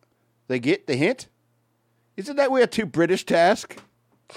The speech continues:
How can you be racist against yourself? What's wrong with you people?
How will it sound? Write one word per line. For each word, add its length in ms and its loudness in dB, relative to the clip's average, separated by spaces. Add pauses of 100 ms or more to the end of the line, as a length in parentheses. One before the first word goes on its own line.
(760)
How 140 -6
can 160 -8
you 60 -2
be 120 2
racist 460 0
against 320 -2
yourself? 680 0 (880)
What's 420 2
wrong 260 6
with 200 4
you 80 0
people? 480 -4